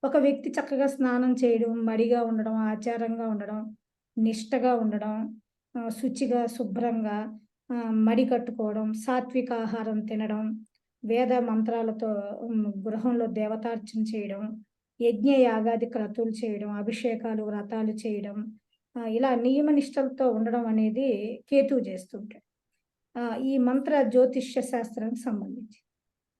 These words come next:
రా-, ఇది రెండోది వామాచారంలో, తంత్రశాస్త్రంలో రాహుకై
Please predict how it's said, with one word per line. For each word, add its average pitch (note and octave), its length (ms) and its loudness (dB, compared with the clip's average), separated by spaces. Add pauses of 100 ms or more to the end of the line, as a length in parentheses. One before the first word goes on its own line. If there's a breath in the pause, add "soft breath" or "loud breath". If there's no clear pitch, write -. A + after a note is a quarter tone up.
(120)
రా-, C4 240 0
ఇది C#4+ 180 2
రెండోది D#4 460 6
వామాచారంలో, C4+ 840 4
తంత్రశాస్త్రంలో B3 1000 2 (100)
రాహుకై A3+ 840 2